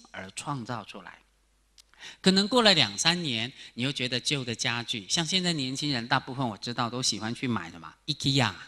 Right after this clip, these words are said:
啊，K L也有ikea。ikea的那东西很功能性，很时尚，但是它的材质哦，大概用个七八年呢，就差不多了。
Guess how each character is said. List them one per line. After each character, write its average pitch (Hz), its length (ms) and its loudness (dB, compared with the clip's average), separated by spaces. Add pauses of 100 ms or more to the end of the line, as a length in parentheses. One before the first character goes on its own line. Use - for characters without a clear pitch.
(580)
啊 - 360 -14
，K 160 240 2
L 120 220 0
也 117 120 0
有 104 100 0
ikea。 117 420 -2 (360)
ikea 247 340 2
的 175 120 2
那 175 100 2
东 175 180 0
西 180 160 0 (220)
很 113 240 -4
功 214 260 4
能 123 180 2
性， 143 280 4 (260)
很 101 180 -6
时 110 320 6
尚， 143 260 2 (240)
但 233 140 2
是 220 60 4
它 226 120 4
的 220 80 4
材 120 320 -4
质 113 220 -8
哦， 104 180 -8
大 147 60 -10
概 165 80 -4
用 175 160 -2
个 165 80 2
七 190 240 0
八 175 220 2
年 117 220 -2
呢， 120 280 -4
就 110 100 -14
差 123 200 -6
不 - 100 -10
多 107 240 -8
了。 90 180 -14